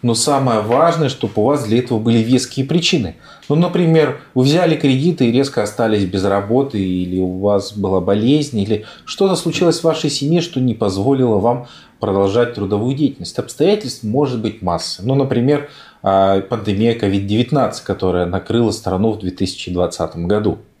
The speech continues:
А также важна добросовестность в части сделок с имуществом. А самое важное, что вы не совершали сделок, которые могли нанести вред вашим кредиторам.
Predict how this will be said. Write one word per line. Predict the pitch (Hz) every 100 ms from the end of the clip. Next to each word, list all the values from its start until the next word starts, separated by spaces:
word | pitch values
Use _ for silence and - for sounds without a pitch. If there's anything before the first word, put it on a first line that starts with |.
| -
А | -
также | 247 214 190
важна | 160 135 151
добросовестность | 180 143 117 110 170 165 156 143
в | -
части | - - 123 135 147 - 156 151 147 - - - - -
сделок | 104 92 104 139 151 147
с | -
имуществом. | 123 156 143 - 95 92 85
А | -
самое | 120 214 202
важное, | 160 147 117 113
что | 101 -
вы | 131
не | 165
совершали | 160 - 147 143 - 165 151
сделок, | 131 107 107 180 170
которые | - - 143 139
могли | 135 139 139
нанести | 143 139 135 - 165 160 - -
вред | 113 131 156 151
вашим | 107 107 - 104
кредиторам. | 101 92 98 139 127 92